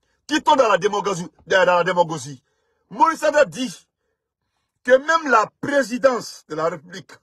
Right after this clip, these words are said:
le palais Mohamed cinq, est confronté, est confronté au problème d'Internet. Vous pouvez croire à, vous pouvez croire à ça ? Louis Morissanda,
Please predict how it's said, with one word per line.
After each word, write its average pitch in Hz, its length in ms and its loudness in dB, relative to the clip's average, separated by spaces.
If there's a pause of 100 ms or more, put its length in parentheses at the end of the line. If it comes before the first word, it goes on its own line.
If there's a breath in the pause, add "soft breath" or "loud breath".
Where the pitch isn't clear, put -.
(800)
le 156 180 -6
palais 226 320 4
Mohamed 180 340 -2
cinq, 151 260 -8 (520)
est 170 300 6
confronté, 202 1000 -4 (1080)
est 185 280 4
confronté 214 920 -2 (600)
au 143 160 2
problème 160 440 -2
d'Internet. 110 800 -4 (1160)
Vous - 100 -6
pouvez 165 260 2
croire 139 300 4
à, 117 40 -2 (200)
vous 143 140 -2
pouvez 165 200 -2
croire 147 240 2
à 123 80 4
ça ? - 200 -8 (1200)
Louis 220 440 2
Morissanda, 170 720 4